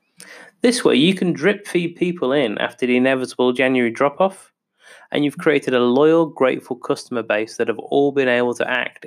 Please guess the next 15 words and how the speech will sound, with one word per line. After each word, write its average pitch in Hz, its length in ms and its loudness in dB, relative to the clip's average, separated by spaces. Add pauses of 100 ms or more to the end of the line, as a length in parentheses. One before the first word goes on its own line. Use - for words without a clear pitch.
instantly 110 580 -6 (480)
without 131 380 0
hitting 131 260 -6
their 117 140 -2
wallet. 113 340 -4 (1120)
You 170 100 -4
see, 226 200 2
no 233 120 4
one 240 160 6
really 226 220 4
promotes 185 360 -2
heavily 160 600 -4 (140)
from 131 340 -2
mid-January 127 500 -2
onwards 123 540 -4